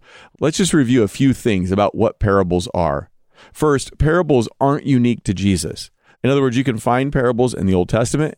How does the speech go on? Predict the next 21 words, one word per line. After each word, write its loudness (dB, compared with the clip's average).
and 0
you 0
can -2
find -2
other 0
teachers 0
that 0
used 0
parables, -2
but 2
no 4
one 2
used 2
parables 2
as 0
frequently 0
or 2
forcefully 0
as -2
Jesus 0
did. -4